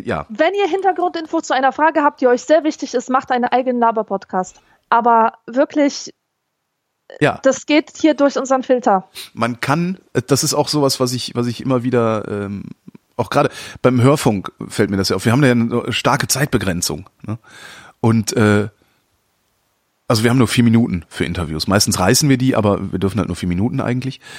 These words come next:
Speaker 1: Äh, das heißt, du, du guckst halt, ne, so, hast halt vier Fragen auf dem Zettel und denkst dir, äh, wie formuliere ich die so, dass möglichst viel, dass möglichst viel Zeit für die Antwort übrig bleibt. Ähm, und dabei fällt mir immer wieder auf, man kann jede Frage in,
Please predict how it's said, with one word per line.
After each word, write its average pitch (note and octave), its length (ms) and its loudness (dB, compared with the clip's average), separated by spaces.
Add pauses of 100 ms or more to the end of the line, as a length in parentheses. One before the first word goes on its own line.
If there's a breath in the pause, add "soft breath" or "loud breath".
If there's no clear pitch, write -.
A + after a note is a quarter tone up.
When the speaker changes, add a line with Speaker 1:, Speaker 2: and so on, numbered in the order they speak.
(200 loud breath)
Speaker 1:
Äh, G2 120 -4
das G#2 180 -2
heißt, A#2+ 180 0
du, A2 120 -4 (100)
du A2+ 80 0
guckst - 260 2
halt, G2 180 2
ne, C#3+ 220 2
so, A#2 240 2
hast B2+ 140 0
halt A2+ 140 0
vier A2+ 160 2
Fragen D#3 260 0
auf D#3 100 2
dem D#3 80 -4
Zettel D#3 260 0
und C3+ 120 -2
denkst C#3+ 140 -2
dir, B2+ 60 -2
äh, C#3+ 420 0
wie C#3+ 60 -4
formuliere C#3 340 2
ich D3 100 -2
die C3+ 80 0
so, A#2 180 2
dass D3+ 160 0
möglichst C#3+ 320 0
viel, D#3 280 -2 (340 loud breath)
dass B2 140 2
möglichst D#3+ 280 4
viel G#3 220 2
Zeit D3+ 280 2
für D#3+ 100 0
die C#3 80 4
Antwort C3 280 0
übrig F#2+ 280 -4
bleibt. F#2+ 320 -2 (440 loud breath)
Ähm, G#2 400 2 (160)
und A2 160 -4
dabei C3+ 220 2
fällt C#3+ 220 0
mir C#3 80 4
immer D#3 160 4
wieder C#3+ 100 4
auf, A#2 100 0
man A#2+ 140 -4
kann C#3+ 160 -2
jede C3+ 400 0
Frage C3+ 400 2
in, A#2 220 -4